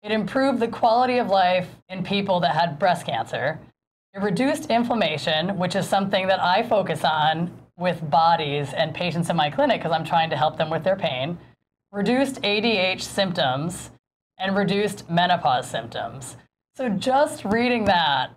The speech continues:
I'm sold on mindfulness meditation.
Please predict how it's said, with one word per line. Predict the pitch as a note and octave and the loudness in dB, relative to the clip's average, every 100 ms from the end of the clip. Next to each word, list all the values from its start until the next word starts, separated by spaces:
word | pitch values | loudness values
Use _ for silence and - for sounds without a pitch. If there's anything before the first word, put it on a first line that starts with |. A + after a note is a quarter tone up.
| _ _ | _ _
I'm | F#3 G#3+ B3+ C4+ | 0 2 4 2
sold | C4+ G3 F3+ E3+ | 2 4 4 4
on | D#3 D#3+ | 2 2
mindfulness | D#3+ E3+ F3 D#3 D3 | 2 2 0 -2 -2
meditation. | E3 D3+ D3 D#3+ D#3 C#3 C#3 C#3+ | 0 -2 -2 -4 -4 -4 -4 -6